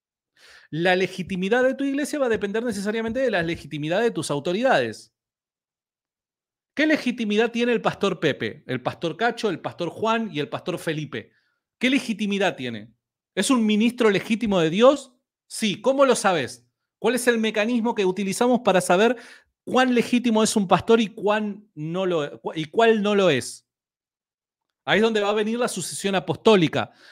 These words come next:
Y ahí me parece que ese, ese es el punto, muchachos. El tema de la sucesión apostólica es el punto. Es clave, ese punto es clave. Y lo tenemos que tratar un día, el tema de la sucesión apostólica. Con alguien lo vamos a tratar. Pero ese punto es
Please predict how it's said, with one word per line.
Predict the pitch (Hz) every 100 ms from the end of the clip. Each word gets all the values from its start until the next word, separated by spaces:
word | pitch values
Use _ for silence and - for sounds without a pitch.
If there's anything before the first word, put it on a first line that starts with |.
| -
Y | 165
ahí | 196
me | 220 220
parece | 185 208 214 214
que | 185 214
ese, | 220 - 226 - _ _ _ _
ese | - 214 -
es | 220 - - -
el | 190 196 -
punto, | 165 160 127 120
muchachos. | 117 123 120 98 - _ _ _ _
El | 147
tema | 208 214
de |
la | 202
sucesión | - 156 151 214
apostólica | 196 185 202 190 170
es | - 160 -
el | 190 190 160
punto. | 151 127 113 107 _ _ _ _ -
Es | 139
clave, | - 185 190 156 165
ese | - 175
punto | 202 214 175
es | - -
clave. | 180 170 120 110 - - -
Y | 147
lo | 151 147
tenemos | 151 226 -
que | 175
tratar | 160 160 185
un | 170
día, | 180 180
el | 156
tema | 180
de | 165
la |
sucesión | 139 131 120 160
apostólica. | 151 123 139 113 120
Con | 120
alguien | 156 202
lo | 175
vamos | 160 160
a | 131
tratar. | 127 117 110 _ _ _ _ _
Pero | 160 147 143 -
ese | 208 -
punto | 180 226 233 220
es | 208